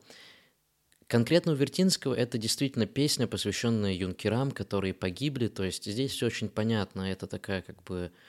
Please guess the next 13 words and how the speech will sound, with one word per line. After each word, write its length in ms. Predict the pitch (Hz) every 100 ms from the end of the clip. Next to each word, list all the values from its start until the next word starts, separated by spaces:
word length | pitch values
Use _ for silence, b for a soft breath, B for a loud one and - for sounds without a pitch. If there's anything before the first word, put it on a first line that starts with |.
| B B _
военная 800 | 104 87 107 107 120 113 98 92
проблематика 880 | - 98 95 101 120 135 - -
про 640 | 95 - 95 95 92 90 90 b b b b b _ _ _ _ _ _ _ _ _ _ _
то, 340 | - 110 117 120
что 360 | - - 98
человек 640 | 92 - 98 95 110 107 -
может 680 | 98 98 107 98 95 - - _ _ _ _
отдать 480 | - 98 87 104 98
свою 340 | - 95 90 85
жизнь 380 | 98 127 107
во 140 | 95 92
благо 380 | 80 101 95 95
чего-то. 760 | - 104 95 90 82 - -